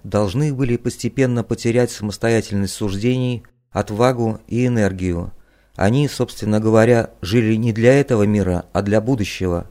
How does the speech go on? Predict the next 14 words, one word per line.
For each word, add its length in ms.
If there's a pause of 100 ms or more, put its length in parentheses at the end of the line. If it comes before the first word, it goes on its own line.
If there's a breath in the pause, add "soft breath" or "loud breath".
для 180
загробной 520
жизни. 520 (500)
Таким 380
образом, 600 (140)
тем, 320
кто 200
захватили 540
власть, 560
уже 220
нетрудно 500
было 240
её 300
удерживать, 720